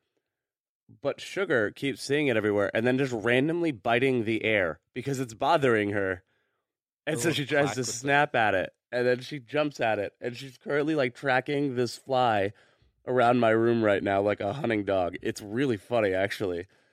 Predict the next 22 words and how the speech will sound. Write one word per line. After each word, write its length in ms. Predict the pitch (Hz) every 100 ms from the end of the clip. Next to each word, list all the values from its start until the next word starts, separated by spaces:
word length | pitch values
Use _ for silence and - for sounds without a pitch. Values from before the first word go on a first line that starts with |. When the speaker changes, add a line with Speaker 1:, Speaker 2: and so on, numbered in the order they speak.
| _ -
Speaker 1:
Um, 400 | 110 95 85 - _ _ -
I 140 | 117
love 260 | 113 110 87
this 160 | 87 -
dog. 300 | 87 80 - _ _ _ _ -
But 140 | 165
I 100 | 170
agree. 280 | 165 175 156
I 80 | 139
do 140 | 165
think, 240 | 156 139 -
I 120 | 131
do 140 | 131 139
think 180 | 139
dogs 320 | 120 117 110 110
are 60 |
like 180 | 107 101
training 320 | - 104 101
wheels. 220 | 98 92 -
I 80 | 92
think 240 | 110 101
it's, 200 | 98